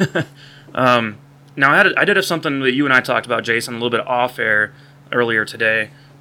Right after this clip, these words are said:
But there's gonna be some impacts this year with some of the new rules in the N F L, and especially with the covid protocols and things like that. And I know there's a lot of people out there wondering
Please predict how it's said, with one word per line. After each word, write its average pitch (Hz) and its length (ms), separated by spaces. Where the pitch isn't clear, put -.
But 113 480
there's 143 160
gonna 220 120
be 208 60
some 127 160
impacts 127 460
this 117 200
year 117 280
with 110 220
some - 180
of 127 60
the 120 60
new 123 200
rules 120 380
in 113 60
the 113 60
N 113 100
F 110 140
L, 113 180
and - 80
especially 131 400
with 113 260
the - 40
covid 135 300
protocols 120 560
and 110 100
things 120 220
like 113 220
that. 110 300
And 117 460
I 131 100
know 151 120
there's 131 140
a - 20
lot 139 140
of 139 80
people 135 200
out 123 120
there 120 100
wondering 117 580